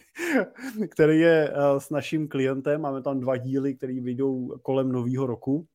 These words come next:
eh, ve čtvrtek a pak v pondělí po novém roce s naším klientem rentierem, kde se bavíme právě o jeho zkušenostech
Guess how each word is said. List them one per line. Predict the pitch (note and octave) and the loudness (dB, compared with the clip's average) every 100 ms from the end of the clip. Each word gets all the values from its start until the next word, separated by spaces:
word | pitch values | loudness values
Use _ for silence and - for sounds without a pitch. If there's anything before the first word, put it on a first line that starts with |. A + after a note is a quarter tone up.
| B2 | -8
eh, | A#2 A#2 | -6 -4
ve | A2+ | -6
čtvrtek | - B2 B2+ B2+ - | -10 -12 -8 -8 -8
a | |
pak | B2 A#2+ | -12 -10
v | |
pondělí | - A2+ A#2+ A#2+ | -8 -6 -4 -4
po | B2 | -4
novém | A#2+ B2+ | -4 -4
roce | A2+ - B2+ B2 - - _ _ | -4 -4 -4 -4 -14 -20 _ _
s | - | -8
naším | B2 C#3 | -6 -4
klientem | B2+ C3+ B2+ C#3 C3 G#2 | 0 2 2 2 0 -2
rentierem, | - A#2+ A#2+ C3+ C3 C#3 D#3+ | -4 -2 0 2 4 2 0
kde | C3+ A2+ | -4 -4
se | C3 | -4
bavíme | A2+ A2+ B2 | -4 -2 -2
právě | B2 A#2+ A#2 B2 | 2 2 2 0
o | B2 A2+ _ | -2 -2 _
jeho | A#2 A2+ C3 D3+ - | -2 2 4 2 0
zkušenostech | - A#2+ - B2+ B2 - B2+ | -18 -14 -6 -6 -6 -6 -8